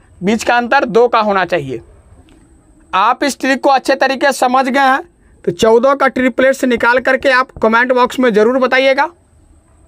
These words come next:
जो पसीने की स्याही से लिखते हैं अपने इरादे को, उनके मुकद्दर के पन्ने कभी कोरे नहीं हुआ करते। अब यह ट्रिक कैसा लगा अपना राय कमेंट में ज़रूर बताइएगा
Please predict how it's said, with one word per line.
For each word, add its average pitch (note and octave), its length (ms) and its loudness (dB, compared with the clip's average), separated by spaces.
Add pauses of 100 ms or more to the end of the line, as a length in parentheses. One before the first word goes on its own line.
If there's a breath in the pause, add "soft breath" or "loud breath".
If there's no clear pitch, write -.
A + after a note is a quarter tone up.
(880 soft breath)
जो F3+ 280 2
पसीने C4+ 480 0
की D4+ 120 -4
स्याही C4 340 0
से C#4 140 -6
लिखते C4+ 280 -2
हैं C4+ 60 2
अपने B3+ 260 0
इरादे A3+ 400 2
को, C4+ 100 0
उनके B3+ 180 0
मुकद्दर A#3 420 0
के A#3+ 80 0
पन्ने A#3 260 -2
कभी A3+ 240 -2
कोरे A3+ 320 2
नहीं G#3 240 -2
हुआ F#3+ 220 0
करते। F3+ 360 -6 (1900 soft breath)
अब A3 240 0
यह B3+ 200 2
ट्रिक C#4 340 -4
कैसा B3 280 0
लगा C#4 260 0
अपना C4 200 0
राय B3+ 200 0
कमेंट B3 380 0
में C4 180 0
ज़रूर A3 240 2
बताइएगा C#4 520 0